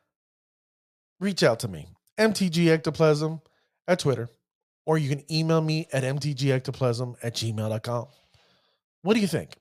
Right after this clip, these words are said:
Am I wrong? Am I full of bullshit? Am I full of bullshit?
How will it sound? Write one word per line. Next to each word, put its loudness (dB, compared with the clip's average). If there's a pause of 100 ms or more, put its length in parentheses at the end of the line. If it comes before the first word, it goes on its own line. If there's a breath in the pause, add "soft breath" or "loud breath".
(100)
Am 4
I 8
wrong? 6
Am 0
I 6
full 2
of -2
bullshit? 2 (1700)
Am 0
I 2
full -4
of -6
bullshit? -10